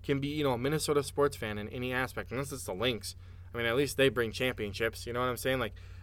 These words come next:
I don't even care if I, you know, the product is a lower form of it. I rather just watch someone win. You know, I've always been a fan of winners, not losers, so it's hard to be a fan of a, you know, I know people say, "Oh, you're with us, you're against us," you know, when we're bad or good. It's like,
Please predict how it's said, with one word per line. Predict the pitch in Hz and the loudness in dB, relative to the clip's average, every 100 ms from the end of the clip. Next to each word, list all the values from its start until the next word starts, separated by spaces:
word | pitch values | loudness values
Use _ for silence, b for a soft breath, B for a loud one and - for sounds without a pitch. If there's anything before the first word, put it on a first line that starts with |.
| B | B
I | 123 185 | 8 8
don't | 190 | 10
even | 147 123 117 | 6 2 0
care | 139 131 | 4 6
if | 120 | 4
I, | 120 123 117 120 - - | 2 2 2 -2 -10 -6
you | 143 | -2
know, | 120 | 0
the | - | 0
product | - 135 127 - | 6 6 6 2
is | 117 95 - B B | -6 -6 -10 B B
a | 120 | 0
lower | 104 117 131 117 | 4 8 8 6
form | - 143 143 | 4 4 4
of | 110 | 2
it. | 101 101 | -4 0
I | 123 | 4
rather | 147 135 123 | 6 6 2
just | 110 120 110 | -2 -4 0
watch | 117 110 | 0 0
someone | - 113 90 | -4 -4 -4
win. | 92 131 92 - b b - | -2 -2 -2 -10 b b -4
You | |
know, | 113 | 2
I've | 131 135 | 6 8
always | 131 123 | 6 6
been | 127 | 2
a | 113 | -2
fan | 127 120 | 0 -2
of | 101 | -2
winners, | 104 131 131 123 - b b 120 | -2 0 0 -2 -6 b b 2
not | 123 113 | 2 4
losers, | 135 104 104 | 2 2 -4
so | 98 113 | 0 0
it's | 107 | 4
hard | 131 120 | 6 6
to | |
be | 110 | 4
a | 113 | 0
fan | 123 120 113 | 2 2 2
of | 104 | -2
a, | 98 - b b b | -4 -6 b b b
you | 117 | 2
know, | |
I | 117 | 4
know | 123 | 4
people | 117 117 117 | 0 -2 -4
say, | - 113 | 0 6
"Oh, | 143 131 | 8 8
you're | 120 113 | 6 4
with | 131 131 | 2 2
us, | 107 | 0
you're | 117 110 | -2 0
against | 113 127 - | 2 0 2
us," | 117 101 113 | -2 -2 -4
you | |
know, | 110 | -2
when | 110 | -2
we're | 110 | -2
bad | 107 117 117 | 2 2 4
or | |
good. | 110 120 | 2 -2
It's | - | 0
like, | 113 | -4